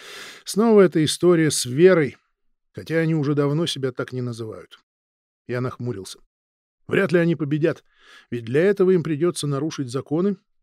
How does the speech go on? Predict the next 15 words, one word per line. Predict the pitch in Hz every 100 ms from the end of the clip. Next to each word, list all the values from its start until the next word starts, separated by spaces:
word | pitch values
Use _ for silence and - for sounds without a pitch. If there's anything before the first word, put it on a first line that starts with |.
| _ _
и | 113
бросить | 113 131 120 127
нам | 120
вызов. | 127 165 - - _ _ _ _ _ _ _ -
Не | 104
хочу | 101 180
даже | 156 139
думать | 123 196 143 -
о |
том, | 107 147
к | 139
чему | - 127 143
это | 131
может | 120 123 117 -
привести". | 110 113 - 110